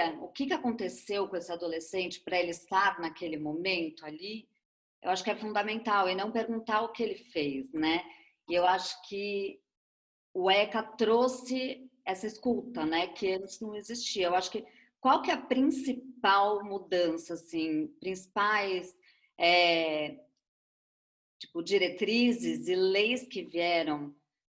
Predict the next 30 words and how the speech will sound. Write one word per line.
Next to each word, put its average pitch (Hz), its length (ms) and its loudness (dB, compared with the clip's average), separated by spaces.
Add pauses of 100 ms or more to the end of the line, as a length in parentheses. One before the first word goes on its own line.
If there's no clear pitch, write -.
(640)
que 208 300 -4
realmente 202 1300 4 (280)
fazem 208 520 2
essa 185 600 -2
distinção, 156 1080 -4 (640)
né, 160 320 -2 (320)
desse 160 300 -4
momento 165 500 0
do 160 80 -4
adolescente 156 1040 -6
que 143 180 -4
erra, 151 520 -4
que, 143 380 -8 (420)
é, 151 440 2
tá 170 220 4
ali 170 560 0
aprendendo, 196 720 0
né? 160 360 -2
Aprendendo 254 540 -2
a - 20 0
viver, 160 580 -4
que 175 100 -4
é 175 120 2
isso 185 160 -6
que 214 100 -14
o 208 60 -4
adolescente 190 580 -8
tá 170 120 -14
fazendo, 147 560 -12
né? 151 180 -12